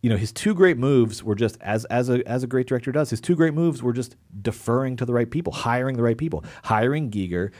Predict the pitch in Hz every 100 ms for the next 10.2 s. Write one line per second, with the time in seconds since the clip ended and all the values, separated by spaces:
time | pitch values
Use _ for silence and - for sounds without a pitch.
0 | - 113 - 113 139 151 123 117 127 123
1 | 117 98 87 139 226 127 90 208 160 180
2 | 127 92 82 - - 151 67 101 107 95
3 | 110 107 117 123 110 107 104 101 101 98
4 | - 101 92 87 82 - - 90 82 76
5 | 76 62 55 - - 101 85 82 69 -
6 | 90 90 95 - 110 104 92 - - -
7 | 107 95 - 104 98 101 92 90 90 78
8 | 82 - 85 82 76 78 67 50 - -
9 | 80 87 - - _ 110 90 69 _ 107
10 | 92 -